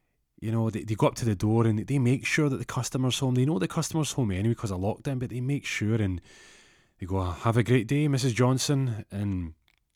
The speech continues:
and, you know, they, they get rave reviews, and, you know, people in the Hermes warehouse are, like, getting a bit suspicious. They're like, you know, "I thought these guys were on the take. Like, what if they start exposing us?"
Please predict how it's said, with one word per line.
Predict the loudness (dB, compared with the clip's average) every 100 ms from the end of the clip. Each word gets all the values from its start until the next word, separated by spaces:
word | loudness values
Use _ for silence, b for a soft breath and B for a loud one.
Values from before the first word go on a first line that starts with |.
| _ _ _ _ -20 _ _
and, | -14 -8
you |
know, | -2
they, | -2 -2
they | -2
get | -2 -4 2
rave | 4 4 2
reviews, | -2 0 2 2 0
and, | -4 -6
you | -10 -18 -20 -20 -20 -14
know, | -8
people | -4 0 0
in |
the | 0
Hermes | 0 0 -2 -2
warehouse | -4 -4 -2 -4 -4
are, | -6
like, | -8 -10 -14 -20 -20 _ -10
getting | -8 -6
a |
bit | -8
suspicious. | -6 -4 0 0 2 0
They're | -2
like, | -6 -6
you | -4
know, | -4 -4 -6 B B B B B -12
"I |
thought | -4 -2
these | -2 -2
guys | 0 0
were | 0
on | -2
the | -4
take. | -4 -4 -4 -6 -10
Like, | -12 -12 -18 -14
what | -8 -6
if | -4
they | -4
start | -4 -6
exposing | -8 -8 -2 0 2
us?" | 2 2 -2